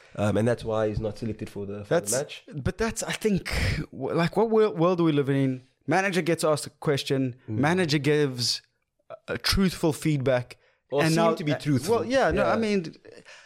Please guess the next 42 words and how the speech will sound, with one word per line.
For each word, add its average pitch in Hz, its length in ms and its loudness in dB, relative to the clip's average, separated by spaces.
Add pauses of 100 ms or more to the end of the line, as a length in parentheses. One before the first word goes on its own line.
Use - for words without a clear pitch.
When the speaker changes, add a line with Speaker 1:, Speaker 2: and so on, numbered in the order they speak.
(520)
Speaker 2:
again, 147 400 0
it's - 120 -6
a 151 40 -4
bit 151 100 -2
like 160 140 0
the 147 60 -4
Springbok 156 400 0
thing. 139 140 -2
Did 127 120 -2
they 131 100 0
try 139 180 0
to 131 80 0
lose? 123 200 -4 (280)
Eric 180 220 2
Ten 196 160 0
Hag 156 260 2
is 139 100 2
not 143 300 -2 (200)
out 147 180 0
here 156 100 -2
trying 170 200 2
to 151 100 4
ruin 143 500 0 (180)
people's 156 320 -6
careers. 135 500 -2 (220)
I 135 80 2
can 131 180 0
Speaker 1:
Mm. 101 40 -2
Speaker 2:
tell 160 140 4
you 160 60 4
there's 147 200 2
one 160 380 2
thing 180 380 0 (240)
and 139 180 2
one 156 240 4
thing 160 240 0
only 147 480 2 (260)
that 135 220 2
E 160 120 4
T 156 220 2
H 147 280 2
is 120 340 0